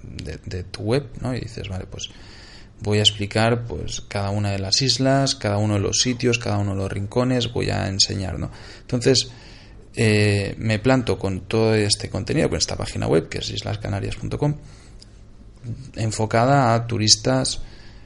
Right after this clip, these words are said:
españoles que van a visitar a Canarias, por, por cerrar un nicho, ¿no? También puede ser, evidentemente, turistas internacionales o no.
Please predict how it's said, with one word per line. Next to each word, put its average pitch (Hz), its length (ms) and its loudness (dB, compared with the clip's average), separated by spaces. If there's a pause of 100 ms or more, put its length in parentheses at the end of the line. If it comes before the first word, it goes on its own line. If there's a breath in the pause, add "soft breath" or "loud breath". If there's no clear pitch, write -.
(140 loud breath)
españoles 117 680 2
que 104 200 -2
van 101 160 0
a 98 60 0
visitar 98 380 0
a 101 80 -2
Canarias, - 440 -6 (640)
por, 101 300 -2
por - 380 -8
cerrar 101 320 0
un 95 160 0
nicho, 92 280 -6
¿no? - 200 -4
También 98 320 -4
puede - 280 0
ser, 107 220 0
evidentemente, 107 640 -2
turistas 110 400 -6
internacionales 107 880 -2
o - 40 -6
no. 87 120 -6